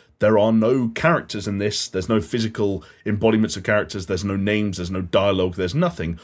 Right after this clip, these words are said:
All it is is a photo album where each photo represents each new place this person lives in that you unpack your way into. And using cues based on sort of, like,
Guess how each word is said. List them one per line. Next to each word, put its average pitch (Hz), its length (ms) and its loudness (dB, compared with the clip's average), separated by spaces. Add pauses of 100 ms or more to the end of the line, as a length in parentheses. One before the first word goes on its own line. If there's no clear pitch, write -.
(240)
All 123 240 4
it 110 100 0
is 113 260 0
is 95 160 -6
a 98 80 -2
photo 147 480 0
album 85 440 -4 (160)
where 90 160 -4
each 113 200 -2
photo 92 580 0 (220)
represents 104 640 0
each 117 240 -6
new 98 160 -4
place 98 340 -4
this 92 120 -6
person 92 380 -2
lives 107 200 -2
in 117 160 -2
that - 160 -10
you 87 240 -4
unpack 92 500 -6
your 98 180 -4
way 92 260 -4
into. 143 420 -2 (1200)
And 107 400 0 (440)
using 123 540 2
cues 113 540 0
based - 360 -4
on 98 180 -4
sort 98 200 -6
of, 92 80 -8
like, 87 340 -4